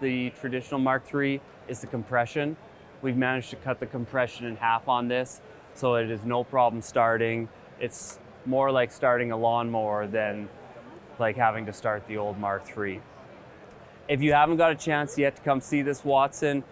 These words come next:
we're here at F D I C all week. Uh, otherwise, you can look at it online on our website, waterax dot com.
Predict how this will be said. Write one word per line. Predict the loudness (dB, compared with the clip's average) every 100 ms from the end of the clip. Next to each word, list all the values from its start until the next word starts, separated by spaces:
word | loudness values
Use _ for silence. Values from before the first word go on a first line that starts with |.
| -20 -6
we're | 0 2
here | 2 4
at | 4 2
F | 2 2
D | 2
I | 2
C | -2 0
all | 2 2
week. | 0 -2 -2 -10 -20 -20 -20 -10
Uh, | 0 2 4 4 2 2
otherwise, | 2 4 6 6 6 4 0 -10 -18 -4
you | -2
can | 2 2 4
look | 2 2
at | 0 0
it | 2
online | 4 2 2 0 0 -2
on | -4 -4
our | 0
website, | 0 0 -2 -4 -2
waterax | 2 2 4 2 0 0
dot | 2 2 0
com. | 0 0 -2